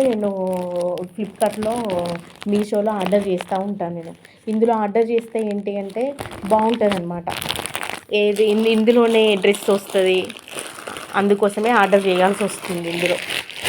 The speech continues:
నాకు ఇందులో బాగుంటాయి, ఎందుకంటే మనం రిటర్న్ పెట్టుకోవచ్చు కదా. అదే మనం షాప్లో కొంటే రిటర్న్ పెట్టుకునే ఛాన్స్ ఉండదు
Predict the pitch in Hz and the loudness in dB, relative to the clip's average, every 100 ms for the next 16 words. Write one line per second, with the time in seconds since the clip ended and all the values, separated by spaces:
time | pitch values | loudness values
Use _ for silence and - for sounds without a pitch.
0 | - - - - - 254 277 247 262 269 | -8 -10 -10 -8 0 2 4 4 6 6
1 | 214 214 220 247 233 214 214 220 233 233 | 6 4 4 4 4 4 2 2 2 4
2 | 233 240 226 214 233 233 - - 202 202 | 2 4 6 6 6 6 4 2 2 2
3 | - 208 190 185 190 202 247 240 240 240 | 0 0 2 4 4 8 8 6 2 4
4 | 214 202 240 240 226 220 240 285 294 - | 4 4 4 6 4 4 2 2 0 -12
5 | - 240 277 277 262 262 247 240 - 208 | 0 2 4 4 4 4 2 2 2 2
6 | 220 226 196 202 185 | 2 2 4 6 6